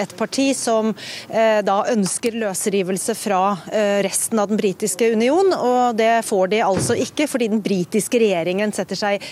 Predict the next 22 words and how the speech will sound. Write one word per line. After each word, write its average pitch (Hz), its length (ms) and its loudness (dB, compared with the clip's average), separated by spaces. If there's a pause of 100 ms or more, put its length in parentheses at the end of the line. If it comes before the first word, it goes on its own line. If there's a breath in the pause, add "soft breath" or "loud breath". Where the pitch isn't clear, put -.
imot 208 480 4
å 196 180 0
holde 185 380 0
en 196 100 0
ny, 180 160 -2 (460 loud breath)
eh, 202 320 2
folkeavstemning, 220 640 0
og 247 80 0
det 208 260 2 (160 loud breath)
Høyesterett 202 480 2
i 220 40 0
dag 196 200 2
sa, 240 260 2
det 214 120 2
er 202 180 4
at, 202 240 -2
eh, 208 180 2 (220 loud breath)
at - 120 -4
den 226 120 4
britiske 220 540 0
regjeringen 208 500 2
må 190 140 2